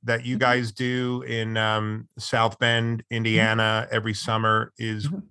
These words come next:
Speaker 1: some of the most rewarding moments I've, I've had in my professional life.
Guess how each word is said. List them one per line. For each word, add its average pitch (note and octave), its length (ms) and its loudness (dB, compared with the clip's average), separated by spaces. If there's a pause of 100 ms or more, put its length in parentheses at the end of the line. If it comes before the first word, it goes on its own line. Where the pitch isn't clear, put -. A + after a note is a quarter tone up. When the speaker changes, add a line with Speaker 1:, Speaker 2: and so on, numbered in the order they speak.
Speaker 1:
some C3 240 0
of B2 80 2
the A#2+ 60 4
most A#2 280 2
rewarding A2+ 760 2 (720)
moments A#2+ 460 6
I've, A2+ 300 2
I've A2+ 180 0
had A#2+ 460 0
in A2+ 100 -4
my G#2+ 220 0
professional B2+ 680 -6
life. G2+ 320 -4